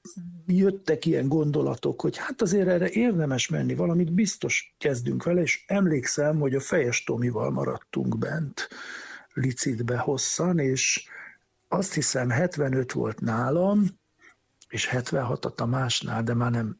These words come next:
de már nem emlékszem erre száz százalékig pontosan, és végül is ott, már ott viccelődve egymásra licitáltunk, hogy igazán egyikünk se tudta, hogy mit kezd vele, de, de,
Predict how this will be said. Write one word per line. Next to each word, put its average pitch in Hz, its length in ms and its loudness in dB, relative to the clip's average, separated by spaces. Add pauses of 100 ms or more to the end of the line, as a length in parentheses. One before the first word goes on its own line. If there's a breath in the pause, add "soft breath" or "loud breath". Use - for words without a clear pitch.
de 123 100 0
már 135 140 2
nem 135 160 2
emlékszem 120 480 0
erre 117 160 -2
száz 110 300 -2
százalékig 117 640 -4
pontosan, 160 640 0 (460 loud breath)
és 139 140 -2
végül 151 320 4
is 139 200 0
ott, 131 220 -4
már 135 200 0
ott 127 180 -4 (200)
viccelődve 123 680 0
egymásra 117 440 0
licitáltunk, 120 760 -4
hogy 117 260 -4 (420)
igazán 170 440 2
egyikünk 170 300 2
se 151 100 0
tudta, - 240 -2
hogy 117 80 2
mit 139 160 0
kezd 113 280 -2
vele, 127 380 0 (640 loud breath)
de, 131 420 0 (220 loud breath)
de, 127 560 0